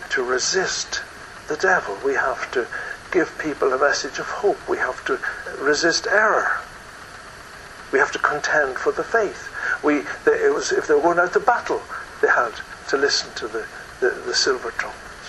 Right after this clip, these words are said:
We have to, we can't do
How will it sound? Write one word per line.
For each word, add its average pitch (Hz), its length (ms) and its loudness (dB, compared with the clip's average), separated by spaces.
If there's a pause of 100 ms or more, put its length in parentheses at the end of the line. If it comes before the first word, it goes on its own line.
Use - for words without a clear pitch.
(1400)
We 220 80 0
have 214 300 2
to, 190 160 6 (560)
we 233 80 -2
can't - 340 2
do 262 140 6